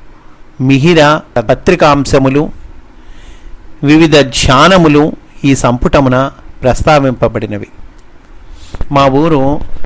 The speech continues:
గురజాలకు వారు వేంచేసిన ఘట్టములు రమణీయములు. ఈ సంపుటమున మహోజ్వల ఘట్టము మాస్టర్ గారి యందు మాస్టర్ సివివి గారి అవతరణము.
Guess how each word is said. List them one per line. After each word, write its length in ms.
గురజాలకు 680
వారు 260
వేంచేసిన 560
ఘట్టములు 600
రమణీయములు. 840
ఈ 120
సంపుటమున 600
మహోజ్వల 640
ఘట్టము 540
మాస్టర్ 340
గారి 260
యందు 320
మాస్టర్ 320
సివివి 600
గారి 280
అవతరణము. 600